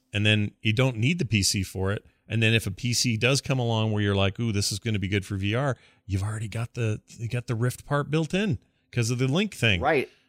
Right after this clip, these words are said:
Speaker 1: So that's what you should do, is
Speaker 2: Exa-
Speaker 1: save that money and plunk it down on a Quest come February or whenever it's back in stock.
Speaker 2: Well, we had talked about that 'cause my birthday will be around in March, and so I've already ha-, already have, like, tethered V R, right? I've already,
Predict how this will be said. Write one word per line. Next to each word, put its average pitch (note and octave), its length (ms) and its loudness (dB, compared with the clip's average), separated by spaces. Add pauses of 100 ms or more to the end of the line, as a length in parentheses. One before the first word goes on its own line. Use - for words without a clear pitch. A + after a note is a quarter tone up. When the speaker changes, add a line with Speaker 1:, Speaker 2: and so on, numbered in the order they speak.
Speaker 1:
So - 140 0
that's F#3+ 200 4
what F#3 60 2
you E3+ 60 4
should C#3 180 6
do, F3+ 140 8
is C#3 140 8
Speaker 2:
Exa- A2+ 40 6
Speaker 1:
save G3 220 8
that E3 160 8
money D3+ 400 6
and C3 160 0
plunk F3 240 2
it D3 80 0
down E3 220 4
on D3 100 2
a B2+ 60 -2
Quest A3+ 340 2
come A2+ 220 4
February F#2 600 0
or G#2+ 120 0
whenever F#2+ 300 2
it's - 200 -2 (260)
back A2 280 0
in F#2 80 -8
stock. F2 240 -4
Speaker 2:
Well, D3+ 140 6
we F3+ 100 8
had - 80 6
talked A3 180 6
about C3+ 220 12
that A#2+ 160 10
'cause C#3+ 100 4
my C3+ 160 8
birthday C#3+ 380 6
will G2 80 10
be F2 180 6
around D#2+ 520 4
in E2 240 0
March, D#2 460 -2
and G#2+ 280 0
so C3 420 2
I've F3+ 220 0
already A#3 220 2
ha-, E3+ 200 -2
already G3 220 -2
have, D#3 240 -2
like, G2 340 -6
tethered F#2+ 420 -8 (520)
V F#2 240 -4
R, D2+ 240 -4
right? E2+ 280 -2
I've F#2 160 -4
already, G#2 320 0